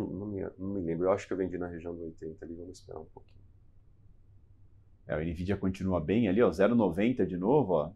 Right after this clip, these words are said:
Speaker 2: de alta, a Apple novamente
Speaker 1: Ela vai pro
Speaker 2: positivou.
Speaker 1: oitenta, não vai, vai pro oitenta, defende, não, não fica acima dessa região.
Speaker 2: E por enquanto as bolsas estão positivas lá
Speaker 1: É.
Speaker 2: fora, né? Se a gente olhar aqui, essa região aqui,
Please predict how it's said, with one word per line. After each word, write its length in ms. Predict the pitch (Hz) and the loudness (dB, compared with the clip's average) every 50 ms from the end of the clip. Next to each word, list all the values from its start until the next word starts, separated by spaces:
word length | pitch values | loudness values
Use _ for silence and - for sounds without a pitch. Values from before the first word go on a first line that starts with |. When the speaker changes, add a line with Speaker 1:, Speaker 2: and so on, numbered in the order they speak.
| - 87 | -12 -4
Speaker 2:
de 80 | 87 | 2
alta, 440 | 82 90 123 151 160 160 160 - 113 | 6 6 8 8 6 6 4 6 6
a 200 | 92 87 87 95 | 8 8 8 8
Apple 240 | 107 - - 101 95 | 6 6 2 0 2
novamente 600 | 95 104 123 135 127 110 87 85 95 113 127 - 78 | 6 6 6 6 6 4 4 4 2 2 0 0 -2
Speaker 1:
Ela 80 | 80 90 101 | 0 2 4
vai 140 | 92 92 90 | 4 4 4
pro 80 | - | 6
Speaker 2:
positivou. 240 | 101 92 80 85 92 | 4 4 4 6 6
Speaker 1:
oitenta, 360 | 104 123 139 156 165 170 120 | 6 6 8 8 6 6 4
não 160 | 107 110 104 85 | 2 0 0 0
vai, 280 | 85 82 80 78 80 80 | 2 2 2 2 2 0
vai 140 | 82 87 | -2 -2
pro 180 | 87 - - 90 | -4 -4 -6 -8
oitenta, 720 | 87 85 - - 92 92 107 113 110 - - 107 101 95 95 - - - | -8 -8 -6 -4 -4 -4 -4 -6 -6 -6 -6 -6 -6 -6 -10 -14 -12 -8
defende, 580 | - 90 78 - - 85 90 95 104 101 95 92 | -8 -8 -8 -8 -8 -8 -6 -6 -6 -6 -6 -8
não, 160 | 90 90 87 82 - 90 | -8 -10 -12 -14 -14 -16
não 100 | 90 - | -16 -16
fica 240 | - - - - 85 | -16 -16 -14 -14 -14
acima 360 | - - - 85 85 82 82 | -14 -12 -12 -12 -12 -12 -12
dessa 240 | 82 80 - - 80 | -12 -12 -12 -10 -10
região. 500 | 78 80 78 76 - 80 80 85 92 101 - - - - - - - - - - - - - - - - - - - - - - - - - - - | -8 -8 -10 -10 -10 -8 -8 -8 -8 -10 -14 -20 -20 -20 -20 -20 -20 -20 -20 -20 -20 -20 -20 -20 -20 -20 -20 -20 -20 -20 -20 -20 -20 -20 -20 -10 -8
Speaker 2:
E 80 | 113 - | -6 0
por 160 | - 123 117 | 4 4 4
enquanto 320 | 113 104 117 131 - 202 | 6 6 6 6 6 6
as 80 | 180 151 | 4 4
bolsas 300 | 131 123 135 - - - | 4 4 4 2 2 -2
estão 160 | - 202 196 | -4 -4 -2
positivas 580 | 190 214 208 220 240 - - 170 139 107 95 - | -2 -2 -2 -2 -4 -4 -2 2 4 4 4 4
lá 120 | 87 80 76 | 2 0 0
Speaker 1:
É. 40 | 71 | 0
Speaker 2:
fora, 240 | 73 78 76 76 78 | -2 -2 -2 -4 -6
né? 100 | 80 80 | -10 -10
Se 140 | - - 87 | -10 -12 -14
a 20 | |
gente 140 | - - 90 | -8 -4 -2
olhar 320 | 82 80 80 82 82 78 | -2 0 2 2 0 0
aqui, 560 | 80 - - - 90 90 90 85 78 67 - - - - - - - - - - - - - - - - | -2 -8 -10 -6 -6 -4 -2 -2 -4 -4 -6 -10 -18 -20 -20 -20 -20 -20 -20 -20 -20 -20 -20 -20 -16 -14
essa 240 | 85 82 - 98 92 | -14 -12 -8 -6 -4
região 440 | 92 87 80 82 87 82 82 82 | -4 -4 -4 -4 -4 -4 -4 -6
aqui, 380 | 85 - - - 101 123 160 160 | -8 -10 -6 -4 -2 -2 -2 -4